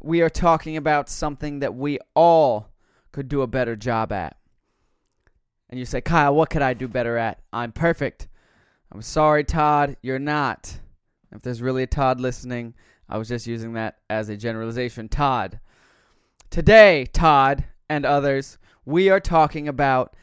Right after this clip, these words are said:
self-discipline. Self-discipline. And you may think you know what that means, and that's amazing, and I'm gonna go into the definition anyways.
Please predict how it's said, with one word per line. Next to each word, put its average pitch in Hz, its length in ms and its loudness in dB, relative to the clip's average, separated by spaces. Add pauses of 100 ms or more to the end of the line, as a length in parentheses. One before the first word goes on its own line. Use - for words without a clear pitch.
(240)
self-discipline. 131 1900 -2 (960)
Self-discipline. 151 1000 2 (600)
And 131 160 -6
you 170 80 -2
may 190 140 4
think 180 320 -4
you 170 80 -4
know 165 160 0
what 165 140 2
that 165 200 2
means, 165 300 -4
and 139 140 -8
that's 143 180 -4
amazing, 156 720 -4 (260)
and 143 80 -6
I'm 143 60 -4
gonna 131 140 -6
go 143 180 -2
into 143 140 -2
the 151 80 -2
definition 147 580 -2
anyways. 107 720 -8